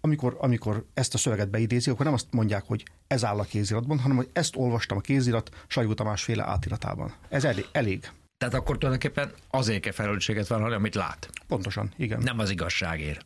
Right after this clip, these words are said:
Speaker 1: Igen, igen, igen. De amikor, amikor tudományba idézünk valamit, akkor beírjuk, hogy kinek a, a kiadványából melyik oldalon. Az, hogy aztán tényleg az van a valóságban, az már az ő felelőssége.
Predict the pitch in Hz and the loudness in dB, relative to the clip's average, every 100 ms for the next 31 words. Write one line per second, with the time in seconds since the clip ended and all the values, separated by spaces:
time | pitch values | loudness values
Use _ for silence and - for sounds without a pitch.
0 | - 110 98 117 - - 110 110 - - | -4 -2 -2 -6 -8 -4 -2 -2 -4 -6
1 | 110 123 117 - - _ - 143 147 135 | -6 -4 -8 -14 -20 _ 0 2 2 0
2 | - 147 139 135 - 123 110 107 143 120 | 0 0 0 -2 0 2 4 2 2 4
3 | 113 104 147 156 151 139 123 117 110 110 | 2 2 2 2 0 0 2 2 2 0
4 | 120 - - - - - 143 113 110 107 | -2 -4 -20 -20 -6 0 2 2 0 -2
5 | - - 104 101 - - 139 113 104 104 | -6 -2 -2 -2 -8 -4 0 0 0 0
6 | 101 101 101 92 90 110 127 123 110 - | 0 0 2 0 0 -2 0 2 0 -2
7 | - - - _ _ _ _ - - 101 | -20 -20 -20 _ _ _ _ -4 -2 -4
8 | - - - 92 98 139 170 156 131 127 | -6 -8 -4 -2 2 2 2 2 2 2
9 | 117 113 117 120 120 - 107 107 107 104 | 2 2 2 4 4 2 0 2 0 2
10 | 104 113 95 104 104 104 - 113 117 | 2 2 0 0 -2 -2 -2 -2 -4